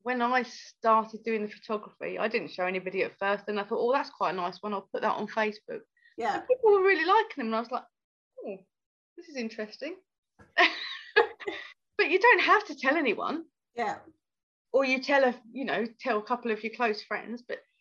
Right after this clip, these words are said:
Speaker 1: just go
Speaker 2: Yeah.
Speaker 1: out and do it and see how it feels.
Speaker 2: Yeah.
Speaker 1: And, and I'm pretty sure it would feel right for everyone.
Speaker 2: No, I, I agree. I think it's, you know, and I think, I mean, I've,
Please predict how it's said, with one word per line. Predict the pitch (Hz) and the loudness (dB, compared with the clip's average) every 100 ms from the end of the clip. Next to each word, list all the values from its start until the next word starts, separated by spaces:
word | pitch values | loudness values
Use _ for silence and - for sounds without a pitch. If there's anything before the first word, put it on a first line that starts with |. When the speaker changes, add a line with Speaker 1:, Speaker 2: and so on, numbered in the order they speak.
| _ _ - | _ _ -14
Speaker 1:
just | 320 240 | -8 2
go | 320 | 2
Speaker 2:
Yeah. | 302 | 2
Speaker 1:
out | 220 | 0
and | |
do | 247 262 | -2 0
it | 170 - _ _ _ - | 0 -2 _ _ _ -4
and | 226 | -4
see | 226 294 254 | 0 0 2
how | 247 233 | 2 0
it | 208 | -2
feels. | - 214 170 185 _ _ _ _ _ _ _ | -4 -4 -4 -14 _ _ _ _ _ _ _
Speaker 2:
Yeah. | 165 165 - _ _ - | -10 -10 -10 _ _ -2
Speaker 1:
And, | 208 - | 0 0
and | 202 226 - _ _ _ _ _ _ _ _ - | -4 -4 -6 _ _ _ _ _ _ _ _ -12
I'm | 208 202 | -12 -8
pretty | 262 220 | -6 -4
sure | 208 - 196 160 - | -6 -6 -6 -4 -6
it | 180 | -6
would | 185 | -10
feel | - 202 180 | -10 -10 -6
right | 175 - | -6 -6
for | - 190 | -8 -8
everyone. | 190 - - 180 _ _ _ _ _ - | -8 -18 -18 -20 _ _ _ _ _ -14
Speaker 2:
No, | 175 165 202 _ _ _ _ - | -10 -10 -14 _ _ _ _ -18
I, | - 208 | -16 -12
I | 226 226 208 | -2 -2 -2
agree. | - 214 190 185 | -4 -4 -2 -2
I | 180 | -4
think | - 233 220 226 | -2 -4 -4 -2
it's, | 196 - - _ - - - | -4 -4 -14 _ -20 -20 -8
you | 294 | 0
know, | |
and | 240 247 | 2 2
I | 262 | 2
think, | 320 285 180 _ _ _ _ _ - | 0 -4 -6 _ _ _ _ _ -4
I | 214 | -2
mean, | 226 | 0
I've, | 214 208 | -2 -4